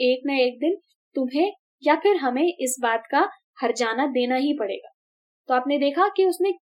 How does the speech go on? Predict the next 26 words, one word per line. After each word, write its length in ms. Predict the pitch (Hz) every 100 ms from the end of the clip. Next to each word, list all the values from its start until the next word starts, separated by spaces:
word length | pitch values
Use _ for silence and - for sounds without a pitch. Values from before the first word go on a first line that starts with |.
| -
कितने 300 | 330 349 427 -
अच्छे 340 | 247 - 381
से 280 | 370 285 403 - _ _ -
उस 180 | 349
अमेरिकन 420 | 339 269 254 254 294
इंसान 420 | 262 247 233 226
को 180 | 240 392 -
एक 80 | 277
message 400 | 247 247 330 330 -
pass 240 | 220 220
कर 140 | 220 214
दिया 260 | 214 262 - - _
कि 100 | -
वो 160 | 294 359
उसके 260 | 349 359
भागने 440 | 311 - 262 240 277
का 100 | 277
इंतजाम 420 | 254 254 233 226
कर 180 | 233 202
देगा, 320 | 196 226 294 453 - _ -
वो 160 | 240 311 453 - -
उन 120 | 262
लोगों 280 | 262 254 269
के 120 | 302
absence 480 | 247 220 - 311 311
में 80 | 330